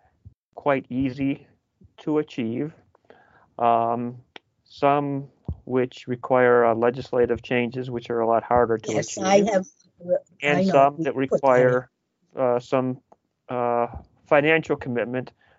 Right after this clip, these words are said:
Speaker 1: which in the middle of a pandemic may be difficult to achieve, but otherwise, I don't think we're talking a whole lot of money. Is that correct?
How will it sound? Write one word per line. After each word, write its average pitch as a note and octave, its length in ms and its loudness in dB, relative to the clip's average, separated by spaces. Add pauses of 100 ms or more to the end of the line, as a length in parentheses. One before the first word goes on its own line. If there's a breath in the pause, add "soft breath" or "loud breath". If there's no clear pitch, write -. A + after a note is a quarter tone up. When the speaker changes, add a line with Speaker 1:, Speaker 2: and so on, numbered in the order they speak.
Speaker 1:
which C3+ 200 -6
in C3 60 -8
the B2 80 -4
middle C3 180 4
of A#2+ 60 4
a A#2+ 80 2
pandemic C3 560 0
may A#2+ 140 -4
be A2+ 120 -6
difficult A2+ 460 -10
to A2+ 140 -6
achieve, B2 360 -6
but - 120 0
otherwise, B2+ 600 4
I C3+ 140 -2
don't C#3 180 0
think C#3+ 140 -4
we're B2+ 60 2
talking B2 360 0
a A#2 60 -4
whole A#2 160 0
lot A2 120 0
of G#2+ 60 -4
money. G#2+ 280 -6
Is G#2+ 80 -8
that C3+ 120 -2
correct? D3+ 340 -4